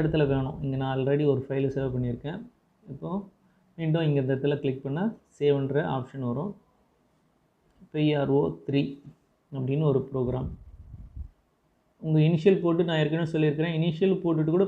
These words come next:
பண்ணலாம். For example, இனிஷியல்னா இப்போ என்னுடைய பேர்ல பண்றேன் அப்படின்னா எஸ் கே பி அப்படின்னு போட்டுட்டு பி ஆர் ஓ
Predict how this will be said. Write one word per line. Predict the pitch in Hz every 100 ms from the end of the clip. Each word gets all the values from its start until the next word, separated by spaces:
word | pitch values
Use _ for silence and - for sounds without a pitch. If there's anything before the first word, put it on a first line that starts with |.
| 151
பண்ணலாம். | 139 143 151
For | 147 147
example, | 160 170 180 160
இனிஷியல்னா | 160 160 170 165 190 214 170
இப்போ | 175 202 - _ _ _ _ -
என்னுடைய | 170 165 165 165
பேர்ல | 170 165 175 165 143 135
பண்றேன் | 143 139 143 139
அப்படின்னா | 139 143 196 247 185 185 143
எஸ் | - -
கே | 151 143 131 - -
பி | 151 160 - - _ _ _ _ _ _ _ _ _ _ _ _ _ _ _ - 147
அப்படின்னு | 143 143 160 156
போட்டுட்டு | 143 135 208 202
பி | 196 175
ஆர் |
ஓ | 143